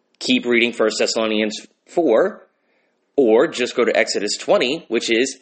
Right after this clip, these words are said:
the Ten Commandments. There's what leading a pure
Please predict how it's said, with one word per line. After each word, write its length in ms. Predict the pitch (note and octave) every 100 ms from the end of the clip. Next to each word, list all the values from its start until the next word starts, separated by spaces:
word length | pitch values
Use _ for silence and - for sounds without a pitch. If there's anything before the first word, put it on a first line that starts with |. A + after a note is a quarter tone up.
| -
the 180 | F#2+
Ten 260 | A#2 C#3+ D#3
Commandments. 680 | E3 E3 G#3+ C3 - - - _ _ _ _
There's 460 | G#2 E3 B3+ C#3+ A#2
what 180 | C#3
leading 480 | B2 A2 B2+ C#3+ D#3
a 140 | D3+ D3+
pure 320 | - G2+